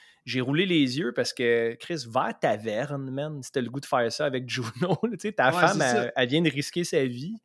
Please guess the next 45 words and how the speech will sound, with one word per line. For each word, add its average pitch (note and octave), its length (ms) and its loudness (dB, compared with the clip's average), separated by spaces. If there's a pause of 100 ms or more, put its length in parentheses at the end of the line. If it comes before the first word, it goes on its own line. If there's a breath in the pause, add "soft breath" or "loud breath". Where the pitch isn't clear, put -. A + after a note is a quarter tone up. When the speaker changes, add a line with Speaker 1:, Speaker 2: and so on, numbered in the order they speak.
(380)
Speaker 1:
puis B2+ 160 -6
tu - 100 -8
t'en B2+ 220 6
vas, D#3 260 4 (220)
tu - 80 -12
t'en B2+ 140 2
vas D#3 140 4
décasquer D#3 800 2
une D3+ 320 -4
de C3+ 100 4
ses C3 320 -2
amies C3 380 0
au C3 80 -2
lieu B2+ 80 2
de D3+ 120 0
t'occuper. C#3+ 320 -4
Speaker 2:
<laughs> - 60 -8
Speaker 1:
Fuck - 380 0
off, B2 420 2
man, D3+ 160 -4 (100)
qu'est-ce - 200 -6
que F#3 80 4
Speaker 2:
Mais F#3+ 60 2
Speaker 1:
c'est - 220 -10
ça ? - 60 -16 (260)
Speaker 2:
moi, A#3+ 200 4
là, B3 100 6
moi, G3 120 2
te F3+ 100 2
le E3+ 60 4
dire F#3+ 160 2
tout - 20 -10
de - 40 -6
suite, G#3+ 340 2
là, F#3+ 220 2
je, D3 220 0
je, C#3 220 -4
je C3 80 -8
vais D3 80 0
le D3 60 2
dire G3 180 0
plus E3 120 -6
tard, F3 280 2
là, E3+ 100 0
mais A#2+ 420 -4